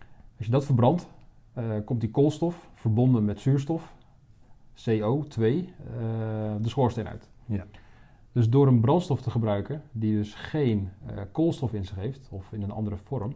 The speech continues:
Speaker 2: Ja, ja, ja.
Speaker 1: eh, voorkom je dus dat je dus
Speaker 2: Dat je
Speaker 1: C O twee
Speaker 2: C O twee in
Speaker 1: uitstoot.
Speaker 2: de lucht hebt.
Speaker 1: Juist. Dus
Speaker 2: Ja.
Speaker 1: wij zoeken naar een manier om waterstof, eh, toe te passen. Het probleem van waterstof is, is dat het vrij,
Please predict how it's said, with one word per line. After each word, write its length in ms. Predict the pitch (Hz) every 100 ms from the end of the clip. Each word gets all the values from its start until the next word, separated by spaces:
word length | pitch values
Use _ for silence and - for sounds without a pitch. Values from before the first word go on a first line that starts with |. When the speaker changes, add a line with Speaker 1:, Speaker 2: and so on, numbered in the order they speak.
| -
Speaker 2:
Ja, 260 | 101 87
ja, 140 | 87 85
ja. 80 | 82 92
Speaker 1:
eh, 160 | 107 104
voorkom 480 | - 110 - 165
je 100 | 117
dus 220 | 104 117 -
dat 180 | 104
je 120 | 117 101
dus 200 | 107 110
Speaker 2:
Dat 80 | 95
je 60 |
Speaker 1:
C 40 | 107
O 40 |
twee 240 | - 107
Speaker 2:
C 40 | -
O 20 |
twee 160 | 110 104
in 60 |
Speaker 1:
uitstoot. 40 | 95
Speaker 2:
de 60 | 95
lucht 200 | 104 -
hebt. 300 | 107 104 -
Speaker 1:
Juist. 320 | 113 - - - - - - -
Dus 120 | 107
Speaker 2:
Ja. 60 | 107
Speaker 1:
wij 360 | 135 135 120
zoeken 300 | 117 131 120
naar 440 | 110 107 104 101 107
een 120 | 104
manier 400 | 107 131 117 120
om 180 | 107 98
waterstof, 720 | 107 127 123 - 113 95 - - -
eh, 60 | 95 95 95
toe 120 | 156
te 100 | -
passen. 380 | - 87 - 160 - - - -
Het 360 | - - -
probleem 260 | - 113 139
van 140 | 117
waterstof 560 | 104 127 139 - 110 98
is, 160 | 113 113
is 100 | 107
dat 160 | 107
het 200 | 107 - -
vrij, 480 | 120 113 110 107